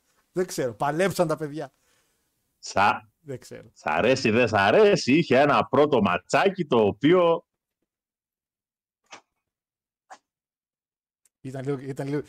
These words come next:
Speaker 1: Ξεκίνησε άσχημα το show, <laughs> να πω την αλήθεια.
Speaker 2: Ξεκίνησε πολύ άσχημα το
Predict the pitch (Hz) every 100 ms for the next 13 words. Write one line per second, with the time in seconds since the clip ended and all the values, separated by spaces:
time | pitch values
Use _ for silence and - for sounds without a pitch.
0 | _ - 131 175 - 165 175 151 127 147
1 | - 190 190 185 170 151 170 156 170 170
2 | - 170 - 151 180 175 143 156 160 160
3 | 143 - 131 123